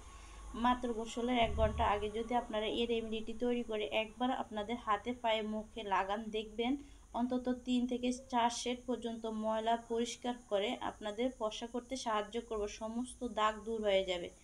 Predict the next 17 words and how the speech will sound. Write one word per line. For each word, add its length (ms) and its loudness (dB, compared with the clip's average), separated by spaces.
আপনাদের 400 2
প্রথমে 400 2
নিতে 280 0
হবে 260 2
এখানে 440 -2
অ্যালোভেরা 460 4
পাতা। 420 2
অ্যালোভেরা, 540 4
বাজারে 440 4
যে 120 0
অ্যালোভেরা 440 6
জেল 280 2
সেটা 400 2
নিলে 220 6
হবে 300 4
না, 160 4
সেটার 360 0